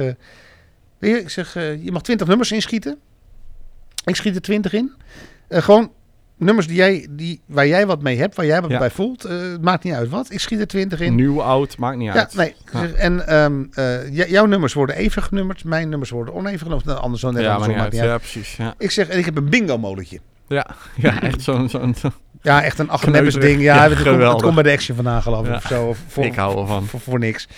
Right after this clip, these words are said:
Speaker 1: En ik had, ik had inderdaad vorige vrijdag op Facebook... Of ik had, ik had op een vrijdag op Facebook gezet, eh, wie heeft op korte termijn een, eh, een, eh, bingo-molentje te lenen. En toen, toen begonnen mensen zich af te vragen hoe
Speaker 2: Wat
Speaker 1: ver
Speaker 2: gaat
Speaker 1: het,
Speaker 2: die?
Speaker 1: hoe ver het met me was. En,
Speaker 2: <laughs>
Speaker 1: eh,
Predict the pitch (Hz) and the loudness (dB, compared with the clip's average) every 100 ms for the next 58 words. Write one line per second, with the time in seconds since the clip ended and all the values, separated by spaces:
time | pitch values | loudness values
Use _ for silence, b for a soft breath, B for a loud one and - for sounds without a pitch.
0 | B B B B B B 160 143 147 143 | B B B B B B 2 4 4 2
1 | 131 147 143 139 131 - - 156 127 113 | 0 0 0 2 2 0 -4 2 2 0
2 | 135 147 113 - 147 135 143 139 139 139 | -2 -2 -4 -4 -4 -4 -8 -8 -6 -4
3 | 139 135 160 151 113 131 147 127 - 139 | -4 0 0 0 -4 2 2 2 -2 -6
4 | 135 123 139 123 127 123 - B B B | -6 -6 -6 -4 -2 -2 -4 B B B
5 | 135 139 113 - 143 117 123 120 113 113 | 2 2 2 -2 -4 -2 -4 -4 -4 -6
6 | 110 113 117 127 120 117 117 113 b b | -6 -6 -8 -8 -6 -4 -6 -8 b b
7 | b b b 131 170 170 160 156 135 139 | b b b 0 2 4 4 2 0 2
8 | 143 143 135 120 120 113 117 113 - 117 | 4 6 4 0 -2 -2 -4 -6 -4 -2
9 | 113 107 113 113 - - 117 107 107 107 | 0 -2 -2 -4 -6 -6 -2 -2 -2 -6
10 | - B B B 117 139 135 123 104 120 | -8 B B B -2 2 4 2 -2 0
11 | 139 - 143 131 131 123 120 127 123 - | 2 6 6 6 2 0 2 4 2 0
12 | 220 151 117 110 113 | 0 0 0 0 -2